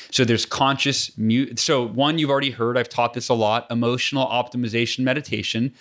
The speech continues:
I've never had that in a book though, it'll be in this book. Um, I also have an unwavering faith meditation that helps you strengthen your faith in what you want and what's possible in, to replace your fear of what you don't want.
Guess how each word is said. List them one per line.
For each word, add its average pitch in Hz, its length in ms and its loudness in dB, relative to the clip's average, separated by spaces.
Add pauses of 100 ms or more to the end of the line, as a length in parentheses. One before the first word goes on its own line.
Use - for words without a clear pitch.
(120)
I've 113 160 4
never 131 240 4
had 131 180 0
that 131 120 2
in 131 120 0
a 123 60 0
book 123 240 -2
though, 113 120 2
it'll 113 120 0
be 113 160 0
in 117 80 2
this 131 140 -2
book. 113 340 -2 (460)
Um, 120 220 4
I 127 80 2
also 131 240 2
have 127 100 2
an 123 140 -6
unwavering 143 760 0
faith 156 680 -2 (380)
meditation 110 640 2
that 123 80 2
helps 127 300 0
you 123 80 2
strengthen 165 720 0
your 131 260 0
faith 160 560 -2
in 120 220 0
what 131 240 0
you 120 120 0
want 120 440 0
and 127 160 0
what's 120 180 -2
possible 113 800 0 (300)
in, 123 340 4
to 117 180 -6
replace 147 640 0
your 113 140 0
fear 135 420 0
of 117 100 0
what 120 160 0
you 110 120 -2
don't 120 320 0
want. 95 260 -10